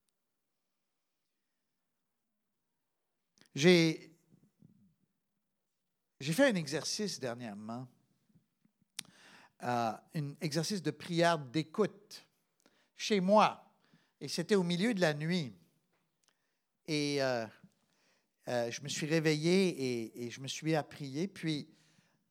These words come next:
j'ai posé une question au Seigneur. Alors, c'est une prière d'écoute, parce qu'en fait, je disais pas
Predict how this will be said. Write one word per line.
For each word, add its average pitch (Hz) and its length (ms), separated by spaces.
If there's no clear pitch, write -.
j'ai 175 200
posé 233 380
une 302 140
question 233 540
au 156 40
Seigneur. 135 460
Alors, 165 280
c'est - 180
une 175 100
prière 220 680
d'écoute, 208 600
parce 160 160
qu'en 165 320
fait, - 420
je 143 200
disais 202 520
pas 240 400